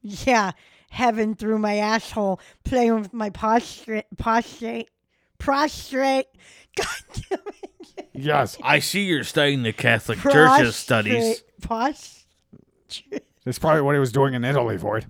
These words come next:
Speaker 2: instead of looking at the pepperoni nipples. The prostrates.
Speaker 1: Prostrate.
Speaker 2: This is actually a new position in the church. The prostrates, they check your prostate.
Speaker 1: It's such on my list.
Speaker 3: Thirteen, old enough.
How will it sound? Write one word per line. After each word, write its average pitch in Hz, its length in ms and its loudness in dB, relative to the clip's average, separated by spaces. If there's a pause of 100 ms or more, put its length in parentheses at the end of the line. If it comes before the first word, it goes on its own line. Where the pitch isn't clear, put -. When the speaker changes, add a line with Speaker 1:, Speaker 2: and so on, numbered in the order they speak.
(200)
Speaker 2:
instead 120 260 -6
of 98 140 -8
looking 113 260 -4
at 98 80 -10
the 101 80 -6
pepperoni 117 540 0
nipples. 101 340 -6 (840)
The 131 100 -8
prostrates. 123 920 -2 (380)
Speaker 1:
Prostrate. - 840 0 (420)
Speaker 2:
This 139 140 -4
is 143 60 -4
actually 131 360 0
a 110 40 0
new 139 160 0
position 120 440 -4
in 107 120 -2
the 98 80 -4
church. 151 400 2
The 120 100 -4
prostrates, 120 640 0
they 131 120 0
check 139 220 0
your 117 80 -2
prostate. 117 520 0 (1300)
Speaker 1:
It's 349 220 2
such - 600 -4
on 349 120 -6
my 302 180 0
list. 285 840 2
Speaker 3:
Thirteen, 190 580 6
old 190 260 8
enough. 147 440 4